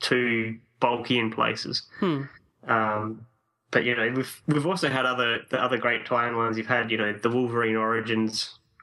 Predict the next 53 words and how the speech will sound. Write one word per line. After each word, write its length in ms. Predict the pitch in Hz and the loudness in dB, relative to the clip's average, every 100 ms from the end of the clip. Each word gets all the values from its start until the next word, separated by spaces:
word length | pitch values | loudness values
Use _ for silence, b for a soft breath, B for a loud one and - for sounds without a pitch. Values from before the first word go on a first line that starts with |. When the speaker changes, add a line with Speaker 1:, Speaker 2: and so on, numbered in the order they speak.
| - | -2
Speaker 1:
tie-ins 500 | 123 113 113 110 117 | 0 2 0 -2 -4
were 60 | |
fantastic. 880 | 113 113 113 - 110 110 - 117 - B B B B - | -2 -2 -2 0 0 0 -2 -4 -6 B B B B -2
Um, 400 | 110 107 107 110 _ - | 0 2 -2 -6 _ 0
Iron 320 | 127 131 117 | 2 0 0
Man 400 | 113 107 104 101 | 0 0 -2 -6
two, 200 | - 113 | -2 0
you 180 | 113 110 | 2 0
could 140 | 110 110 | -4 -4
pretty 180 | 120 | 0
much 220 | 113 110 - | 0 0 -2
just 240 | 110 - _ _ | -4 -6 _ _
buy 320 | 113 110 113 | 0 2 2
all 160 | 110 110 | 0 0
the, 340 | 113 107 107 107 _ _ | 0 0 -2 -10 _ _
the 60 | - | -6
comic 380 | - 120 113 120 | 0 2 0 0
ones 320 | 117 117 113 | -2 -2 -2
and 60 | 113 | -2
then 100 | 110 | 0
buy 320 | 110 107 107 | 0 0 0
most 360 | 110 110 113 120 | -2 -2 -2 -2
of 60 | |
the 60 | 113 | 0
movie 280 | 117 120 120 | 0 0 0
ones. 180 | 113 | 0
Just 180 | 113 107 | 0 0
go, 160 | 117 127 | 2 2
"Oh, 300 | 131 123 117 123 | 0 -2 -2 -2
I'll 100 | 117 | -2
just 160 | 110 | -2
chuck 260 | - 110 - | -2 -2 2
them 120 | 120 | 2
in 140 | 117 | 2
and 100 | 113 | 0
I've 100 | 113 | -2
got 140 | 117 110 | -2 0
an 60 | |
even 240 | 113 110 113 | 0 0 0
bigger 200 | 113 117 | 0 0
haul 220 | 117 117 | 0 0
of 140 | 113 | 0
armor." 360 | 113 117 123 123 - B B | 0 0 -2 -4 -10 B B
Speaker 2:
Hmm. 160 | 196 180 B | -4 -4 B
Speaker 1:
So 220 | - 127 | -2 0
they 120 | 120 131 | 2 0
were 140 | 123 | 0
fantastic. 560 | - 113 123 120 147 139 | 0 0 -2 0 -2 0
They've 160 | 127 | 0
done 160 | 135 127 | 2 0
a 160 | 123 | 0
great 360 | 117 131 139 131 | 0 0 0 0
job 360 | 135 123 113 | 0 0 -2